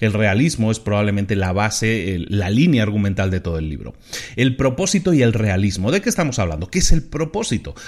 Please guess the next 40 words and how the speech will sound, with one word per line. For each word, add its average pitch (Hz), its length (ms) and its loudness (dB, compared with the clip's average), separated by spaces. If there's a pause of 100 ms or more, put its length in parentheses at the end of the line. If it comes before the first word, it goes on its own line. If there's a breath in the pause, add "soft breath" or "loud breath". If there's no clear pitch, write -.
(120 loud breath)
Un 330 200 -2
propósito, 117 680 0
o 95 100 -2
tener 139 480 0
un 151 240 2
propósito, 90 720 -2 (200 loud breath)
podrías 170 360 2
decir 139 260 0
que - 60 -4
es 131 140 0
lo 127 100 4
mismo 113 400 0
que 90 120 -10
tener 107 280 -2
una 117 240 0
pasión, 117 480 2 (480 loud breath)
pero 104 220 0
con 110 200 4
límites, 117 600 0 (100)
con 120 220 2
barreras. 110 680 -2
O 117 100 -4
sea, 131 140 2
es 143 60 0
una, 156 280 -2
es 147 140 0
una 202 220 0
pasión, 190 440 0
pero 175 260 0
controlada. 82 600 -6 (320 loud breath)
Y 147 200 2
eso 185 320 0
a 127 60 2
mí 156 120 2
me 180 80 -2
parece 143 260 -2
una 135 140 0
muy 113 180 4
buena 104 240 0
definición. 107 640 0